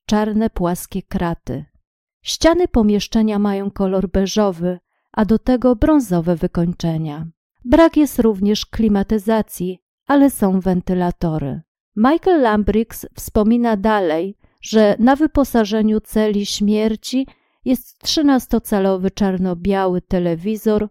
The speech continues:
bez dostępu do telewizji kablowej oraz radioodbiornik na słuchawki.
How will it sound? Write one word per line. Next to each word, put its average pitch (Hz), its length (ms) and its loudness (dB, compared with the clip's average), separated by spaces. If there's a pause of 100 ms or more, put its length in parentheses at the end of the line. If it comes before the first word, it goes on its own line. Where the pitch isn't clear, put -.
bez 240 300 0
dostępu 208 560 0
do 190 160 0
telewizji 185 640 -4
kablowej 190 840 0 (240)
oraz 339 440 4
radioodbiornik 240 1160 2
na 165 120 0
słuchawki. 151 960 -8